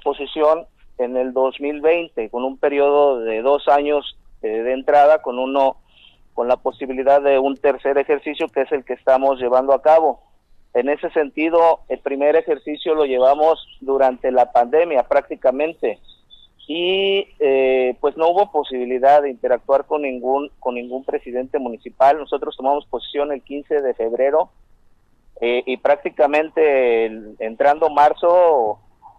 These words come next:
eh, pues se cierran, se cierran todas las puertas, ¿no? Ya en el veintiuno, eh, pues la verdad es de que ya los alcaldes iban de salida y, y no hubo posibilidad de, de interactuar.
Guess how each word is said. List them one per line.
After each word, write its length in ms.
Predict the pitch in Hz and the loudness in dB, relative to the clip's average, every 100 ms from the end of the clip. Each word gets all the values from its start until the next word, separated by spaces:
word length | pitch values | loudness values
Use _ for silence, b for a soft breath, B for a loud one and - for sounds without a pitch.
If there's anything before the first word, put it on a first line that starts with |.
| _ _ _ _ _ - | _ _ _ _ _ -14
eh, 400 | 113 107 104 104 | -10 -10 -10 -10
pues 160 | 120 110 | -10 -8
se 100 | 120 | -8
cierran, 380 | - 139 147 139 - | -2 0 0 -4 -8
se 80 | 120 | -8
cierran 320 | 135 143 139 | -4 -4 -2
todas 220 | 139 143 | 2 4
las 140 | - - | 2 0
puertas, 380 | - 131 117 98 98 | 0 0 0 -8 -4
¿no? 180 | 120 143 - _ _ _ _ | -6 -6 -10 _ _ _ _
Ya 320 | - 139 151 156 | -2 4 4 4
en 100 | 156 | 2
el 120 | 147 | 0
veintiuno, 840 | 147 143 131 160 175 175 180 175 - _ | 0 -2 -4 -2 0 2 4 2 0 _
eh, 340 | - 120 120 123 | -6 -2 -2 -4
pues 120 | 135 127 _ _ | -6 -8 _ _
la 180 | - 127 | 0 2
verdad 280 | 127 143 156 | 4 4 4
es 80 | 160 | 2
de 100 | 156 | 0
que 160 | 135 | 0
ya 140 | 135 147 | 2 4
los 200 | 151 143 | 2 2
alcaldes 560 | 127 - 151 151 139 147 | 0 4 2 4 -2 -2
iban 240 | 151 151 | -4 0
de 120 | 131 | 0
salida 580 | - 135 151 165 175 - - | 0 0 2 4 4 2 -4
y, 140 | 120 127 | -16 -12
y 40 | 120 | -4
no 120 | 131 | -2
hubo 180 | 147 151 | 0 -2
posibilidad 720 | - 117 127 120 123 131 143 | -2 -6 -6 -8 0 4 4
de, 300 | 143 131 113 _ _ - - _ | 4 -2 -2 _ _ -20 -20 _
de 120 | 113 120 | -8 -6
interactuar. 760 | 117 120 117 - 143 156 170 | -2 2 2 2 4 4 2